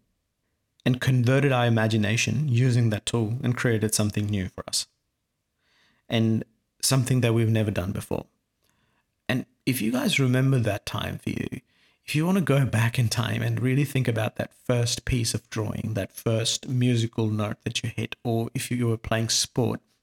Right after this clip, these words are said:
the first time you hit that ball, if you're playing cricket or any other sport, that, that first feeling of converting something that you wanted to do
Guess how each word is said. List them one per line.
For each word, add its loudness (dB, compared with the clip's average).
the -2
first 0
time -2
you -2
hit -4
that -2
ball, -2
if -10
you're -4
playing -6
cricket -2
or -2
any 4
other 2
sport, -4
that, -2
that -8
first 0
feeling 0
of 0
converting 2
something -2
that -4
you 2
wanted 2
to 0
do -2